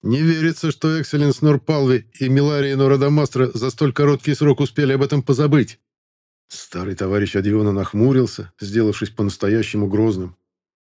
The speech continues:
Кажется, котелок у него соображал, и он быстро догадался о подоплёке всего произошедшего. «Вот же подонок!» — прошипел сквозь зубы магистр,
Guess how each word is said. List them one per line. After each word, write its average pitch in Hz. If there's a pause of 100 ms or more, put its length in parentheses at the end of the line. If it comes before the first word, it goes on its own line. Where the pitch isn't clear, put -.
(120)
Кажется, 107
котелок 120
у 117
него 113
соображал, 110 (320)
и 95
он 101
быстро 131
догадался 123
о 107
подоплёке 117
всего 101
произошедшего. 101 (600)
«Вот 98
же 120
подонок!» — 120 (580)
прошипел 95
сквозь 101
зубы 104
магистр, 104